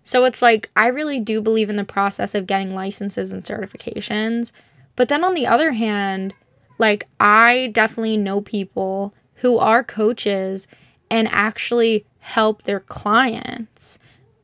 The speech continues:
and are so educated and well-rounded that I wouldn't ever be like, "Oh, you shouldn't run your business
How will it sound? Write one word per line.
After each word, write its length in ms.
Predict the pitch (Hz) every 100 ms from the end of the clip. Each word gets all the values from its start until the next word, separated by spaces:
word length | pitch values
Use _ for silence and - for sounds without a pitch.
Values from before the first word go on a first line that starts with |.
| - _
and 580 | - 214 214 202 208 - - _ _ _ _ -
are 180 | 214 214
so 400 | - 233 226 -
educated 840 | 214 214 240 - 208 196 196 196 -
and 160 | 208 208
well-rounded 1120 | 208 208 185 185 220 285 196 - - - 247 _ _ _ _ _ _ _ _ _
that 840 | 220 226 220 220 208 202 - - - _ _ _ _ _ _ _ _ _ _ _ _ _
I 180 | 220 247
wouldn't 440 | 240 277 262 254 -
ever 440 | 208 226 226 226 220
be 200 | 208 208
like, 280 | 196 196 -
"Oh, 580 | - 208 202 196 190 - _ _ _ _ _ _ _ _ _ _ -
you 280 | 214 240 247
shouldn't 360 | - 233 214
run 200 | 214 214
your 120 | 214
business 760 | 196 202 196 226 - - -